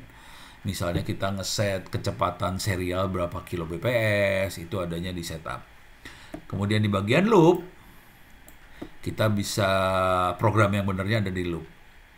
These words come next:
Loop artinya muter, loop. Artinya programnya muter terus nggak berhenti-berhenti. Jadi Arduino adalah, eh, programnya udah jalan muter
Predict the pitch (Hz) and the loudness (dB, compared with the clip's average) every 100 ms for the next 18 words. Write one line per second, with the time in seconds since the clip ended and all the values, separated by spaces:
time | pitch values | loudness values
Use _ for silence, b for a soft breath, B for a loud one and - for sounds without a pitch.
0 | 143 156 208 - - - 127 127 113 123 | 8 12 10 8 -8 -4 2 2 0 -2
1 | 113 113 135 160 156 - - - - - | 0 2 4 4 2 -2 -14 -18 -18 -8
2 | 127 131 - 127 107 - - - 117 107 | 0 0 2 2 2 0 -10 -4 2 2
3 | - - - - - B B B B 104 | 0 -12 -20 -20 -20 B B B B -4
4 | 92 87 117 127 104 95 90 120 131 120 | -4 -2 -2 0 -2 0 0 2 4 4
5 | 107 87 85 87 95 113 143 143 151 147 | 4 4 2 2 4 8 6 6 2 2
6 | 101 92 90 82 82 80 - - - - | 0 -2 -6 -8 -10 -12 -14 -18 -20 -20
7 | - - - - 95 139 135 120 113 117 | -20 -20 -16 -6 2 2 2 4 6 6
8 | 110 135 156 104 90 98 143 - B B | 4 4 2 0 -2 2 0 0 B B
9 | B B B - 98 104 107 107 101 95 | B B B 0 2 2 2 0 2 0
10 | 107 151 151 - - - - 131 147 117 | 2 0 0 -6 -20 -16 0 4 6 6
11 | 113 104 92 101 135 139 - | 4 4 4 4 2 0 0